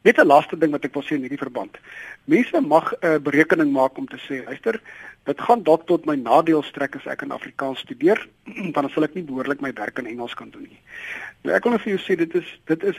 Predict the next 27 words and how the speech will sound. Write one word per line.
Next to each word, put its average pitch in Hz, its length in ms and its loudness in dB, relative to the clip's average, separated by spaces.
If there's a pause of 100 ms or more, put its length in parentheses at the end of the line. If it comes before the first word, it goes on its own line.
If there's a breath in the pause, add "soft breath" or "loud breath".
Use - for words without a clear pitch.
(140)
regtig - 460 -2
'n 156 140 -8
baie 131 220 0
misplaasde 131 560 -6
argument 110 440 -12
vir 135 120 -6
'n 139 140 -10
verskeidenheid 180 500 0
van 135 140 -10
redes, 127 280 -12
maar - 120 -14
ek - 40 -20
wil 123 120 -14 (120)
vinnig 196 300 -2
twee 143 200 -6
noem. - 180 -16 (560 loud breath)
Die 196 140 -10
eerste 262 260 4
belangrike 165 420 0
ding 143 140 -4
is 131 160 -12
dit, 110 180 -6 (580 loud breath)
jy 156 80 4
verstaan 233 540 4
dood 175 220 6
eenvoudige 165 520 4
ding 139 200 0